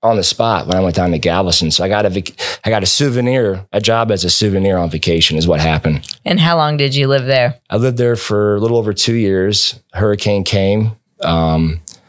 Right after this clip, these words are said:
Speaker 1: and then I was with my first wife, and we split. Then I, I'm like, and I kinda got home. I wanted to go back home, you know, and so I, um, went.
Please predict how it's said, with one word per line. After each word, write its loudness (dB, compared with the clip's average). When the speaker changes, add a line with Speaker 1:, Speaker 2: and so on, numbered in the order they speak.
Speaker 1:
and -2
then 2
I 2
was 0
with 0
my 2
first -2
wife, 0
and -2
we 0
split. 0
Then 0
I, 0
I'm -2
like, 2
and 0
I -2
kinda 0
got 0
home. 0
I 0
wanted -2
to -4
go 2
back -2
home, 0
you 0
know, 0
and -2
so 0
I, 2
um, -2
went. -2